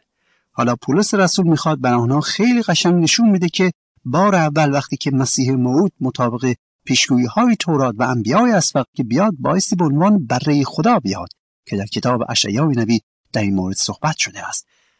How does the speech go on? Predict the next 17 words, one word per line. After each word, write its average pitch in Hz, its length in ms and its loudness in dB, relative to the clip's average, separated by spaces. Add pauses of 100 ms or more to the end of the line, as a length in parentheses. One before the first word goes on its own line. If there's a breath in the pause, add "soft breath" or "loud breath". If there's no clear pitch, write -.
(200)
و 113 360 -2
بار 151 340 0
دوم 110 480 -2
به 107 80 -6
عنوان 101 480 -2
پادشاه 101 580 -4
و 101 160 -4 (180)
داور 98 340 -6
عادل. 92 360 -10 (680)
ذکر 143 320 -2
این 143 160 4
نکته 139 220 -2
رو 196 160 2
برای 156 260 0
شما 151 260 0
عزیزان 143 320 0
که 165 200 -2